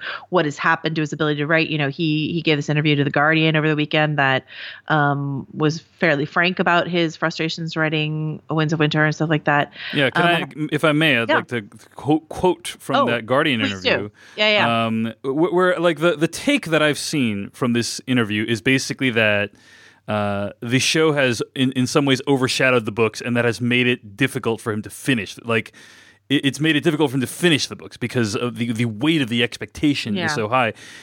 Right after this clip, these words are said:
Speaker 2: He says in this Guardian interview, quote, "I've been struggling with it for a few years. Uh, The Winds of Winter is not so much a novel as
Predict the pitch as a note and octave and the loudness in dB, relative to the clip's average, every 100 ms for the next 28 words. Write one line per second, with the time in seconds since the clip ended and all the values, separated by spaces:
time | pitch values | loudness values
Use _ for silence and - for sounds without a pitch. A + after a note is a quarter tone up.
0 | - D3+ - E3+ D3 D3 C#3 C3 A2+ C3+ | -4 -2 2 2 2 2 2 2 0 2
1 | C#3 C3 A#2+ A2+ A2+ - C3 A#2+ - C3 | 2 2 2 0 -2 0 0 0 0 0
2 | A#2+ C3 - E3+ E3+ D#3+ C#3 C3 C3 A#2+ | 2 0 2 0 2 0 0 0 -2 0
3 | B2+ B2 D#3+ D#3+ D#3+ - - - - - | 0 0 2 4 2 0 -8 -20 -20 -4
4 | A#2+ A#2+ B2 B2+ F#3 D3 C#3+ D#3 D#3 B2 | 0 2 2 2 2 2 2 2 2 2
5 | C3 - C3+ B2 - A#2+ A2+ A#2 C3+ C3 | 0 0 0 0 0 -2 0 2 2 2
6 | B2+ A#2 G#2+ | 0 0 -2